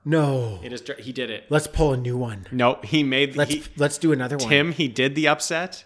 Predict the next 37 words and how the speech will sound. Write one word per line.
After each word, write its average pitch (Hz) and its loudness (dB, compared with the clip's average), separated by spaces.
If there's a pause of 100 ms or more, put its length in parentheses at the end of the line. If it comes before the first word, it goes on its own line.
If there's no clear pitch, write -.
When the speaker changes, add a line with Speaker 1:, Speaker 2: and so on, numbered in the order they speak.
Speaker 1:
<gasps> 151 -6
Speaker 2:
Jack 127 -2
Burton 147 -4
is 113 -8
my 98 -8
dude. 147 -4
He's 127 -6
my 95 -6
guy. 127 -2
Speaker 1:
Oh, 170 -2
no. 180 -2
Speaker 2:
And 147 -2
he's 117 -4
out. 101 -4 (220)
He's 113 -8
out. 104 -6
Speaker 1:
That's 208 -2
upsetting. 160 -2 (1400)
Okay, 170 -4
well, 123 -8 (160)
<laughs> 120 -10
Jar 165 -4
Jar - 2
is - -4
somehow 180 0
moving 156 0
on. 131 -4
Speaker 2:
Jar 165 2
Jar 233 2
is 156 0
one 143 -4
of 143 -4
the 135 -6
only 147 -4
people 170 -8
who 160 -6
would 120 -4